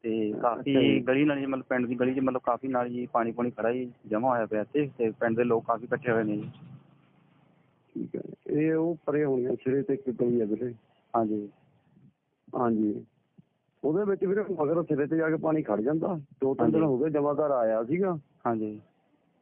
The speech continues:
Speaker 2: ਤੇ ਆ ਕੇ ਗਿਆ, ਤੇ
Speaker 1: ਹੂੰ।
Speaker 2: ਮੈਨੂੰ ਇਹਨੇ ਦੱਸਿਆ ਨਹੀਂ ਕੁਛ ਅਜੇ ਵੀ, ਹਾਂ, ਉਹ ਨਿਕਲ ਗਿਆ ਜਾਂ ਨਹੀਂ। ਅੱਜ
Speaker 1: ਹਾਂਜੀ।
Speaker 2: ਪਤਾ ਲੱਗਿਆ ਸੀਗਾ। ਅੱਜ
Speaker 1: ਠੀਕ।
Speaker 2: ਕੋਈ ਮੀਂਹ ਵੀ ਪੈ ਗਿਆ ਨਾ ਰਾਤ, ਕੱਲ੍ਹ
Speaker 1: ਹਾਂਜੀ।
Speaker 2: ਵੀ ਮੀਂਹ ਮੂੰਹ ਪੈ ਗਿਆ, ਮੀਂਹ ਕਰਕੇ ਮਾੜਾ ਮੋਟਾ ਪਾਣੀ ਖੜ ਗਿਆ।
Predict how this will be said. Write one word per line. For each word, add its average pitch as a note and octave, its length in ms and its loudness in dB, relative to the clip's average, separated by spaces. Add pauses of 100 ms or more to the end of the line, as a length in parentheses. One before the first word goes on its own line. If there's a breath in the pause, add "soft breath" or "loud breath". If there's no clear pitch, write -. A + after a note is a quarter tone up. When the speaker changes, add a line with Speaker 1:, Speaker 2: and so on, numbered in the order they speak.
(140)
Speaker 2:
ਤੇ C#3 80 -4
ਆ C#3 140 2
ਕੇ D#3+ 140 0
ਗਿਆ, C3+ 420 2 (380)
ਤੇ - 60 0
Speaker 1:
ਹੂੰ। - 60 4
Speaker 2:
ਮੈਨੂੰ D3 260 2
ਇਹਨੇ G3 160 0
ਦੱਸਿਆ D3 340 0
ਨਹੀਂ D3+ 120 2
ਕੁਛ A2+ 160 2 (100)
ਅਜੇ C3+ 180 2
ਵੀ, D#3+ 180 2
ਹਾਂ, C#3+ 100 2
ਉਹ C#3 160 2
ਨਿਕਲ B2+ 320 0
ਗਿਆ F3 160 2
ਜਾਂ D#3 100 2
ਨਹੀਂ। D#3 280 2 (360)
ਅੱਜ B2 60 2
Speaker 1:
ਹਾਂਜੀ। A#2 120 4
Speaker 2:
ਪਤਾ E3 180 2
ਲੱਗਿਆ A#2+ 320 2
ਸੀਗਾ। D#3 340 0 (480)
ਅੱਜ C#3+ 60 2
Speaker 1:
ਠੀਕ। - 40 2
Speaker 2:
ਕੋਈ D3+ 200 0
ਮੀਂਹ D3+ 200 2
ਵੀ G#3+ 120 0
ਪੈ E3+ 180 0
ਗਿਆ D#3+ 120 2
ਨਾ F#3+ 160 2
ਰਾਤ, D3+ 260 0 (360)
ਕੱਲ੍ਹ D#3+ 200 2
Speaker 1:
ਹਾਂਜੀ। - 20 4
Speaker 2:
ਵੀ F#3+ 100 2
ਮੀਂਹ F3+ 160 0
ਮੂੰਹ F#3 160 -2
ਪੈ D#3+ 200 0
ਗਿਆ, D#3 240 2
ਮੀਂਹ D3 220 0
ਕਰਕੇ E3 320 -2
ਮਾੜਾ D3+ 260 2
ਮੋਟਾ D#3+ 220 0
ਪਾਣੀ D3 220 0
ਖੜ C#3 180 0
ਗਿਆ। D#3+ 260 -2